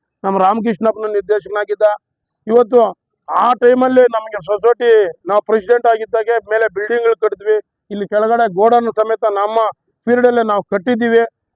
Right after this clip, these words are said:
ಆ ಥರ ಅಧಿಕಾರ ಇದ್ದಾಗ ನಾವು ಅದೇ ಅದನ್ನ ಏನ್ ಬೇಕೋ ಕೆಲಸಗಳು ಒಳ್ಳೆ ಕೆಲಸಗಳು ಮಾಡ್ಕೊಂಡ್ ಬಂದಿದ್ದೀವಿ.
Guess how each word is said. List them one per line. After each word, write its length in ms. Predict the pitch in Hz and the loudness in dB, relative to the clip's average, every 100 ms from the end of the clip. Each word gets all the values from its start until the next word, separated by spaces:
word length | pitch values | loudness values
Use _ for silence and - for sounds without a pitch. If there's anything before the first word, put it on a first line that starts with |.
| - | -2
ಆ 120 | 214 | 0
ಥರ 180 | 240 254 254 220 196 | 2 2 2 0 -2
ಅಧಿಕಾರ 440 | 202 240 262 262 | -2 2 2 2
ಇದ್ದಾಗ 300 | 247 208 240 | 0 2 2
ನಾವು 640 | 233 226 208 214 220 190 _ _ | 4 2 2 2 2 0 _ _
ಅದೇ 140 | 180 208 | 0 2
ಅದನ್ನ 300 | 208 214 214 | 2 0 0
ಏನ್ 200 | 220 262 | 2 2
ಬೇಕೋ 280 | 254 254 247 | 2 2 0
ಕೆಲಸಗಳು 420 | 220 220 240 247 | 0 -2 2 2
ಒಳ್ಳೆ 180 | 226 226 | 2 2
ಕೆಲಸಗಳು 460 | 208 214 220 233 | -2 -4 -2 -2
ಮಾಡ್ಕೊಂಡ್ 300 | 226 220 214 | 0 -2 -4
ಬಂದಿದ್ದೀವಿ. 480 | 214 214 214 214 214 | -6 -8 -12 -4 -4